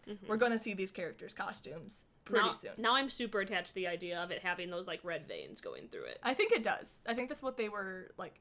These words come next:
Speaker 2: that he fixes it with some sort of
Speaker 1: I really hope so, especially 'cause, like, that's supposed to, what that's supposed to represent,
Speaker 2: Mm-hmm.
Speaker 1: that, like, healing that it's supposed to represent. I know it's with red and not gold, but, like, if you actually look up what that means in, like, the pottery terms and stuff, like,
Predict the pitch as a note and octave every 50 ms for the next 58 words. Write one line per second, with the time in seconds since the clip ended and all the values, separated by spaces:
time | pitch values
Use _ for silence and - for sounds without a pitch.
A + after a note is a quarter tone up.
0 | _ _ - - G#3+ G#3+ G#3+ A3+ G#3 - A#3+ A3 A3+ - G3 F#3+ G3 F3+ F#3+ G3
1 | G3 - - G3+ G3 G3 G3+ G3 F#3+ F#3 F#3 F#3+ - - - G#3 G#3+ A3+ A3 G#3+
2 | A3 A3 G#3 G#3 G#3+ - - A#3 A3+ G#3+ G#3+ A3 - - - - G3 - - B3
3 | A#3+ A#3+ - - B3 A#3+ - A#3+ G#3+ G#3+ G#3 G3+ F#3 - - - _ _ - -
4 | G#3 A3 - - - A#3 A3 - - G#3 G3+ G#3+ G#3 - - G#3 G3+ G#3 - _
5 | - A3+ A3+ A3 A3 G#3 - - - - G#3 G#3 G#3 G3+ - - G3 F#3+ F#3+ -
6 | F#3+ F3+ F3 F3 F3 F#3 G#3+ A3 - - G#3+ A3+ A3 F#3 - - - - _ -
7 | F#3+ G3 - F3+ E3+ - - - - - F#3 F#3+ F#3+ F#3+ G3+ G#3 A3 A3 A3 G#3+
8 | - - - _ - G#3 G3+ G3+ - - F#3+ G3 G3 - G3+ G3 G3 G3 G3+ G#3
9 | - G3+ G3 F#3+ F#3+ F#3+ F#3+ F#3+ - F#3+ F3+ F3 E3 D#3 D#3+ F3 F3 F3 F3 E3
10 | - - G#3+ - E3 D#3+ F3 F#3 G#3 G3+ F#3+ - - - F2+ - - - - _
11 | - - - - F#3 F#3+ F#3 - E3 F3 F3 - - G3+ F#3 E3+ E3+ E3+ E3+ -
12 | F3 F3 F3 - F3 F3 E3+ E3+ E3+ D#3+ - E3 E3+ E3+ E3+ E3+ F3 E3+ - F3+
13 | F3+ E3 A#2 F3+ - _ F#3 F3+ - - D#3+ E3 D#3+ D#3 E3+ F#3 - F#3 F3+ F3+
14 | F#3+ - G3 G3 G3 - G3 F#3+ G3 G3 - - -